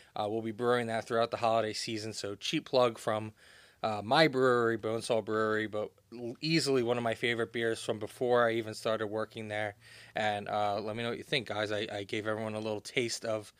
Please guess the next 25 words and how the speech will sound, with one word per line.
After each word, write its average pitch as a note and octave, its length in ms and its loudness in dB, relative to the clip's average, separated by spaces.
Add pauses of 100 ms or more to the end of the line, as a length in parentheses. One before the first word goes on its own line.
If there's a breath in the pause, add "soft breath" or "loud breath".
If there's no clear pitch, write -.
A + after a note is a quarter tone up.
(360 soft breath)
a, G#2+ 200 0
uh, G#2 140 0
sample A#2 380 -2
I - 20 2
was G#2+ 120 -2
able G#2+ 120 -4
to G#2 60 -6
snag A2 320 -2
from G#2+ 260 -8
work A2 400 -4 (400 soft breath)
after A2 240 -2
we G#2+ 100 -6
canned, A2 520 -2 (760 soft breath)
I A2 100 -6
don't G#2+ 180 -10
know, G#2+ 140 -6
I A2 140 -4
think A2 260 -6
we A#2 100 -8
canned A2 500 -2 (580 soft breath)
about D3 280 2 (640)
nine B2 440 2
or A2 80 -4
ten A#2 340 -4
thousand B2 680 2